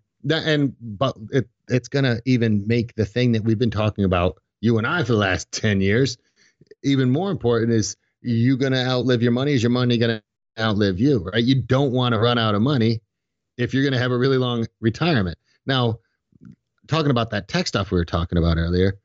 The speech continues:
smarter algorithms are gonna help you build your financial strategy. And I think that's something to be very optimistic about. You know, the path from your first day on the job to retirement,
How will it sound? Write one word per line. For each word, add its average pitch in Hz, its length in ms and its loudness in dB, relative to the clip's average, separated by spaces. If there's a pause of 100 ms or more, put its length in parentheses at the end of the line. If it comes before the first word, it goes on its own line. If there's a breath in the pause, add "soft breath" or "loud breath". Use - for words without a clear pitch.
(200)
smarter 143 420 0
algorithms 101 640 0
are 113 60 0
gonna 110 160 0
help 104 200 0
you 101 80 -2
build 101 220 0
your 92 100 2
financial 92 520 0
strategy. 95 720 -2 (360 soft breath)
And 110 140 -2
I 110 80 2
think 135 220 -2
that's 120 180 -2
something 120 240 -2
to 110 60 2
be 104 160 2
very 98 260 0
optimistic 110 600 -2
about. - 380 -6 (380 soft breath)
You 98 60 0
know, 101 40 2
the 95 80 2
path 147 600 -2
from 113 180 0
your 98 260 0 (240)
first 120 340 -2
day 107 140 2
on 98 100 0
the 90 60 0
job 87 320 0
to 90 100 -4
retirement, 80 500 0